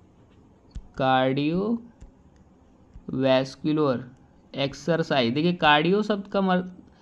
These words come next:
बताता हूँ। देखिए, कार्डियो शब्द जो है, वो हमारे हार्ट से रिलेटेड है, यानी कि हार्ट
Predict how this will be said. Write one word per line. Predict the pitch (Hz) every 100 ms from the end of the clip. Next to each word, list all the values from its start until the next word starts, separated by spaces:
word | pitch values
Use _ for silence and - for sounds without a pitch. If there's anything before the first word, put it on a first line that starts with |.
| - - - - - - - - 151
बताता | 139 127 -
हूँ। | 143
देखिए, | 160 156
कार्डियो | - 160 170 214
शब्द | 220 208
जो | 214
है, | 196
वो | 220
हमारे | 202 185 185
हार्ट | 180 180
से | 190 196
रिलेटेड | 202 190 190 185
है, | 208
यानी | 175 175
कि | 180
हार्ट | 160 160 175 190